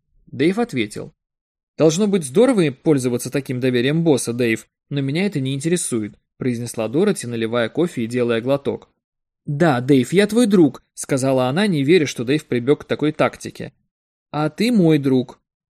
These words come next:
И единственная причина, по которой ты позвонил, ты сделал это не ради Фрэнка или Джона, или блага компании, а ради того, чтобы помочь своей подруге Дороти». Дэйв снова прервал ее, пояснив, что она могла бы стать героиней, а Фрэнк будет у нее в долгу.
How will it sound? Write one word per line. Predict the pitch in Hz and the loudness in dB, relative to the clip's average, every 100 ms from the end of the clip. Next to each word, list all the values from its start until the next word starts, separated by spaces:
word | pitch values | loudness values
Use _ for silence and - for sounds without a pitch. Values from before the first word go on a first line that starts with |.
| _ | _
И | - | 0
единственная | 190 180 190 - 147 143 | 2 4 2 2 -2 0
причина, | 151 156 160 139 | 0 0 0 -2
по | 143 | -2
которой | 156 151 147 | -4 0 0
ты | 131 139 | 0 -2
позвонил, | 131 120 127 156 247 262 _ _ _ _ _ | -4 -4 -2 2 0 0 _ _ _ _ _
ты | 190 | 0
сделал | 165 131 170 214 185 | 0 4 6 6 6
это | 156 151 | 2 2
не | 139 170 | 0 2
ради | 160 185 | 2 2
Фрэнка | 185 151 143 131 | 2 2 0 0
или | 135 165 | 2 2
Джона, | 156 131 117 110 - | 2 0 0 -4 0
или | 156 | 2
блага | 143 139 127 | 2 2 0
компании, | 131 160 151 117 110 110 - _ - | -2 -2 -2 -2 -2 -6 -10 _ -6
а | 139 | -2
ради | 135 117 | 0 -2
того, | 117 117 160 | -4 0 0
чтобы | - 143 | 0 -4
помочь | 135 117 113 120 | -4 -4 -6 -8
своей | - 120 | -4 -2
подруге | 117 170 190 127 120 | 0 0 0 0 0
Дороти». | 180 147 107 - - _ _ _ _ _ _ - | 0 0 -4 -10 -16 _ _ _ _ _ _ -6
Дэйв | 139 254 | 0 0
снова | - 156 180 | 0 -2 0
прервал | 165 151 139 131 117 | 2 0 0 0 0
ее, | 123 226 | 2 2
пояснив, | 233 131 117 160 190 | 2 -2 -2 -4 -6
что | - 117 | -6 -6
она | 131 | -6
могла | 143 120 131 | -4 -4 -4
бы | 131 | -4
стать | - 139 | -2 -4
героиней, | 131 156 165 208 170 120 110 _ | 2 4 4 4 2 -2 -8 _
а | 117 | -8
Фрэнк | 113 160 196 | -4 -2 -2
будет | 139 156 151 | -2 -2 -4
у | |
нее | 123 117 120 | -6 -4 -2
в | |
долгу. | 123 147 139 117 104 | 0 0 0 -4 -6